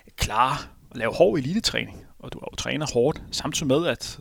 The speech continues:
du arbejdede som læge og nu også er idrætsforsker. Hvad er din hemmelighed? Hvordan får du, øh, dagligdagen til at gå op i en høj enhed, og altid virke som en mand, der har overskud?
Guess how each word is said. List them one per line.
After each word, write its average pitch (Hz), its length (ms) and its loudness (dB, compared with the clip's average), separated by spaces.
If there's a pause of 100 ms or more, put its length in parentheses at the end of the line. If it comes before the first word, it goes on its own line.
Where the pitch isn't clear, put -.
du 85 80 -12
arbejdede 117 520 -2
som - 220 0
læge 135 280 -2
og 123 80 -2
nu 127 200 4
også 131 280 2
er 120 160 -4
idrætsforsker. 123 720 -4 (460)
Hvad 147 120 0
er 185 40 -4
din 208 80 2
hemmelighed? 220 280 0
Hvordan 147 240 -2
får 214 140 0
du, 135 180 0 (160)
øh, 64 220 -6
dagligdagen 135 420 0
til - 140 -6
at 131 140 -6
gå - 80 4
op 143 120 6
i 185 40 0
en 156 60 0
høj 147 160 0
enhed, 151 220 -4
og 135 140 6
altid 165 220 2
virke 156 240 2
som 139 100 -2
en 120 80 0
mand, 113 140 0
der 143 60 4
har 131 60 8
overskud? 143 300 0